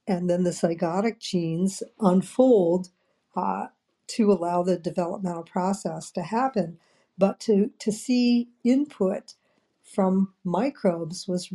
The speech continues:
really, really surprising. At this point, nobody had really looked at the nervous system, but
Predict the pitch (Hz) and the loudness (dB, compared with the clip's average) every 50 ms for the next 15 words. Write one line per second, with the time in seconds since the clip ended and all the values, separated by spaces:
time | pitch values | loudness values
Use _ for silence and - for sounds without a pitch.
0 | - - 247 254 262 240 240 220 202 175 180 190 185 185 190 185 180 175 - - | -2 2 2 4 4 4 4 2 2 2 2 4 4 4 4 2 2 0 -4 -8
1 | - 202 - - 214 208 208 202 208 - - - 196 196 _ _ _ _ _ _ | -12 -8 -4 -2 0 2 0 0 -2 -6 -12 -14 -16 -20 _ _ _ _ _ _
2 | _ _ - 202 196 311 302 302 - - - 214 202 254 220 185 202 190 196 196 | _ _ -4 -2 0 0 -2 -2 -2 0 2 4 4 4 6 4 4 6 4 2
3 | 185 180 165 180 185 180 175 170 175 226 320 320 - - 226 247 - - 214 190 | 2 2 2 2 2 2 0 0 -2 -4 -4 -4 -6 -8 -10 -10 -2 0 0 0
4 | - - 185 170 180 226 285 294 - - - - - 175 160 - - - 175 180 | 0 -2 -2 2 4 4 4 2 0 -6 -10 -8 -6 -6 -6 -6 -6 -4 -4 -2
5 | 190 196 196 _ _ _ _ _ _ _ _ _ - 190 190 - | -4 -4 -6 _ _ _ _ _ _ _ _ _ 0 0 0 -2